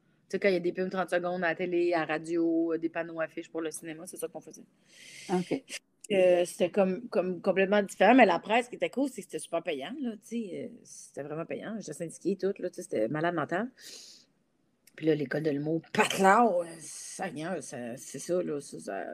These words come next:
Speaker 1: c'était pas ça, là.
Speaker 2: Mais c'était payant comment, pour toi ?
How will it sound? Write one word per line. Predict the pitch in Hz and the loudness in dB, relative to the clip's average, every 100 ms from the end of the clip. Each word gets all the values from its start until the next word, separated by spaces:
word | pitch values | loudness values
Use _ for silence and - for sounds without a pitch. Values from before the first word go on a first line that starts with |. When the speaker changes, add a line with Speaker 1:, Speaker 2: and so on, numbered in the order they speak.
| - | -12
Speaker 1:
c'était | - - 143 | -14 -2 0
pas | 170 151 | 0 2
ça, | 180 175 | 2 2
là. | 156 - _ _ _ _ _ _ | 0 -8 _ _ _ _ _ _
Speaker 2:
Mais | 151 | 0
c'était | 160 165 | 2 2
payant | - 180 190 214 | 6 4 4 2
comment, | 175 147 156 - _ _ _ _ _ _ _ _ _ _ _ _ | 2 2 -2 -6 _ _ _ _ _ _ _ _ _ _ _ _
pour | - 151 | -8 -8
toi ? | - 151 | -4 -2